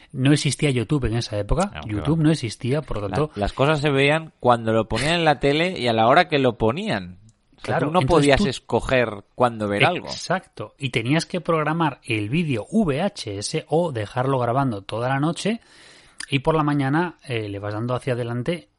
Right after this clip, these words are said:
Speaker 1: o cuando pudiese y lo viera, y
Speaker 2: Y en,
Speaker 1: después
Speaker 2: y en
Speaker 1: lo
Speaker 2: otro,
Speaker 1: veías.
Speaker 2: en otro programa ya os explicaremos qué es V H S, tampoco os lo vamos a dar todo ahora.
Speaker 1: <laughs> Y si no, queridos jóvenes y jóvenes, tenéis Google para buscarlo. O si
Speaker 2: Exacto.
Speaker 1: no, preguntadle a vuestros padres o abuelos.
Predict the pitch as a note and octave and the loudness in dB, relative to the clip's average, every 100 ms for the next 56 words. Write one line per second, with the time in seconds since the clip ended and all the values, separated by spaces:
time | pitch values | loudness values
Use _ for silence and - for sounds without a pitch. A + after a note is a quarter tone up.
0 | - G#2+ G#2 G2 G#2 G#2 - G#2 G#2 G2+ | -12 -10 -10 -10 -8 -4 2 2 0 -4
1 | E3 - - C3+ G2 B2 A#3+ - - F#2 | -6 -6 -4 -2 0 0 0 0 -2 0
2 | F#2+ G2+ G2+ F#3 A#2+ A#2 - G#2 G2+ A#2 | -2 -2 2 4 6 4 4 0 -4 0
3 | A#2 A#2 A2 A2+ B2 G#2+ G#2 G#2+ A#2 - | 0 2 4 4 2 2 2 2 -2 -4
4 | G#2 F#2+ F#2+ F#2 - F#2 F#2 F#2 F#2 - | -4 -2 -4 -6 -8 -6 -4 -2 -4 -2
5 | A#2 G2+ E2+ F2+ E2+ F#2 F#2+ F#2 F#2+ F#2+ | -2 -2 -6 -10 -8 -6 -4 -4 -4 -6
6 | F2+ F2+ F2+ - F#2 G#2 B2 - - - | -4 -4 -4 -2 0 4 2 0 -10 -12
7 | - - - - - _ - - - - | -12 -12 -16 -18 -20 _ -20 -20 -20 -20
8 | - - - A2 A2+ B2 B2 A#2+ A#2 G2+ | -20 -20 -16 -12 -6 -4 -4 -6 -8 -10
9 | G#2+ G#2+ G#2 - - - - B2+ B2+ A#2+ | -8 -6 -8 -10 -20 -20 -6 -2 -2 -4
10 | A#2 G#2 F#2+ B2 B2+ C3 C3+ C3+ - G2 | -6 -10 -8 -6 -4 -4 -4 -4 -8 -10
11 | G#2+ G2+ A#2 F3+ F#3 F3 E3+ D#3+ D#3 D#3 | -8 -6 -4 -2 -2 -4 -6 -8 -6 -8
12 | - F2+ F#2 E2+ _ - - F2+ F2 G#2 | -10 -12 -12 -16 _ -18 -8 -8 -6 -6
13 | B2 G#2+ G2+ G2+ A#2 B2 B2+ A2+ - C#3 | -6 -6 -8 -8 -6 -6 -8 -10 -6 -4
14 | C#3+ D3 - E3 F3 C3 B2+ G#2+ F#2+ - | -4 -6 -4 -2 -2 -2 -4 -4 -8 -16